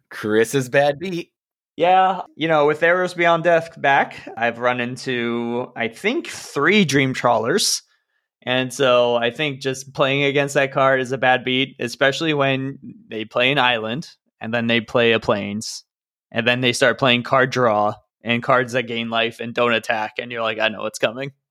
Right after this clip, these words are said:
Speaker 2: I know what their deck's about." I will say there was some sweetness with this sour where I did beat one of the three Dream Trawlers by doing the old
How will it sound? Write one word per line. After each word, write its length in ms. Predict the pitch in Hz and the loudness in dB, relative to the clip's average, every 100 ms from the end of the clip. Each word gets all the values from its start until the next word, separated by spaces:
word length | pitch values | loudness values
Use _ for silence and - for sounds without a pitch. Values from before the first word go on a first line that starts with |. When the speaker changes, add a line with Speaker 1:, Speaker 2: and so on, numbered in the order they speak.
| _ | _
Speaker 2:
I 160 | - 175 | 0 2
know 160 | 185 160 | 4 2
what 140 | 151 | 4
their 140 | 139 | 2
deck's 260 | 123 117 - | 2 0 -2
about." 400 | 117 110 104 117 _ _ _ _ | -8 -4 -6 -8 _ _ _ _
I 100 | 127 | -2
will 180 | 156 220 | 2 2
say 340 | 214 180 147 135 | 2 0 0 0
there 160 | 143 | 2
was 140 | 139 139 | 0 0
some 240 | 147 139 | -4 -4
sweetness 540 | 135 165 139 123 120 | -4 -2 -2 -4 -6
with 140 | 131 - | -10 -8
this 160 | 127 | -8
sour 540 | - 127 120 123 156 _ | -4 -4 -4 -6 -8 _
where 440 | _ 135 127 120 123 | _ -2 0 0 -2
I 100 | 123 | 0
did 260 | 147 190 | 0 0
beat 160 | 160 175 | 2 0
one 240 | 135 151 | 2 0
of 100 | 135 | 0
the 100 | 123 | -6
three 220 | 117 135 123 | -4 -4 0
Dream 220 | 127 127 | -2 0
Trawlers 440 | - 123 127 151 | 0 2 2 0
by 160 | 127 123 | -2 -2
doing 260 | 120 127 | -2 -4
the 160 | 123 123 | -2 0
old 300 | 120 120 | 2 2